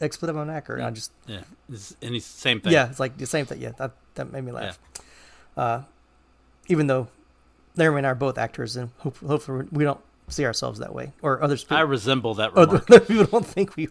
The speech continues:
Speaker 1: are that way. Uh, all right, so,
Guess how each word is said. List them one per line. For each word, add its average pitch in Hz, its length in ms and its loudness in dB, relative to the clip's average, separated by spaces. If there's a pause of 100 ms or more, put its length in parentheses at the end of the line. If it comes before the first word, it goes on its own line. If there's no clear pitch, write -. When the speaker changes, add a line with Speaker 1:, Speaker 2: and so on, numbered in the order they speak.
Speaker 1:
are - 220 -6
that - 260 -12
way. - 360 -16 (1500)
Uh, 165 380 4
all 190 80 8
right, 196 140 4
so, 160 420 4